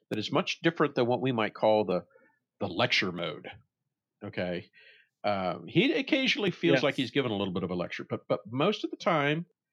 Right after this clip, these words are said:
Speaker 1: it's just an investigation of an important question.
Speaker 2: Right.
Speaker 1: And my students are uncomfortable with that.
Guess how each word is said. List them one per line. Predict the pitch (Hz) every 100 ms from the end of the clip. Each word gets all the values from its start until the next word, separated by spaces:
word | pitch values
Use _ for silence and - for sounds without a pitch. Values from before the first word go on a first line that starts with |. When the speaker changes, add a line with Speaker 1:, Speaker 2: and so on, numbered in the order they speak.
| _ _ _ -
Speaker 1:
it's | 123 -
just | - 165 175
an | 175 147
investigation | 120 131 139 165 143 104 - 131 127 -
of | 110
an | 127
important | 143 101 92 110
question. | - 160 - - - - _ _ _ _ 143
Speaker 2:
Right. | 147 143 _ _ _ _ -
Speaker 1:
And | 131 120 117 107 104 _ _ -
my | 131 160
students | - - 269 254 214 202
are | -
uncomfortable | 190 180 - 196 180 - 101 90
with | 82 87 -
that. | 101 60